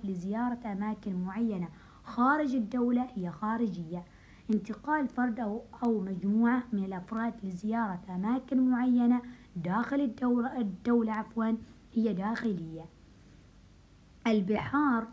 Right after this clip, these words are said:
مواقع سياحية طبعًا طبيعية.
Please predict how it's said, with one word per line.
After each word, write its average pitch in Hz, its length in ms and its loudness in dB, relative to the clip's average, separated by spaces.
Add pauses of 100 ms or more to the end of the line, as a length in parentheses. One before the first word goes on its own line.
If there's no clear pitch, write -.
(120)
مواقع 226 760 0 (120)
سياحية 190 1000 -4 (120)
طبعًا 196 360 -2 (100)
طبيعية. 175 800 -6